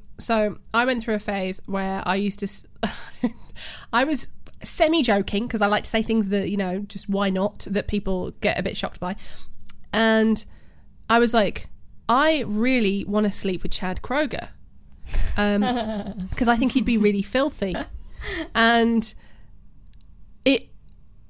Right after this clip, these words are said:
Speaker 1: I got then told at work that Chad Kroeger was gonna come in. Obviously, I'm, I don't sleep around with rock stars, but, um, Chad Kroeger was gonna come in and I would be interviewing him. So now, and this is, like, years ago,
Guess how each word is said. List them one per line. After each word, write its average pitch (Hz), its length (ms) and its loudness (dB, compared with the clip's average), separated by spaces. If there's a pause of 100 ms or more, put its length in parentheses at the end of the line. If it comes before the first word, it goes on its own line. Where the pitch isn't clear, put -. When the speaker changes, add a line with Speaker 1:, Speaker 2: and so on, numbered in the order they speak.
Speaker 1:
I 294 160 6
got 262 200 2
then 247 240 2
told 233 540 0
at 220 220 0
work 202 480 2
that 214 140 -2
Chad 247 300 -2
Kroeger 226 380 -2
was 185 140 -4
gonna 190 220 -2
come 196 260 -4
in. 196 440 -2 (280)
Obviously, 190 240 -2
I'm, 180 180 -6
I 190 60 0
don't 190 340 0 (160)
sleep - 260 -8
around 180 140 -2
with 190 100 -6
rock - 120 0
stars, 190 180 -4
but, 196 160 -6 (300)
um, 208 300 4
Chad 247 200 0
Kroeger 226 220 2
was 202 120 2
gonna 202 180 2
come 202 220 0
in 214 460 4 (440)
and 208 540 4
I 214 160 6
would 208 180 2
be 208 100 0
interviewing 240 600 2
him. 185 360 -4
So 226 440 4 (280)
now, 254 400 4
and 220 140 2
this 277 180 0
is, 208 120 -2
like, - 360 -6
years 208 400 2
ago, 180 380 -4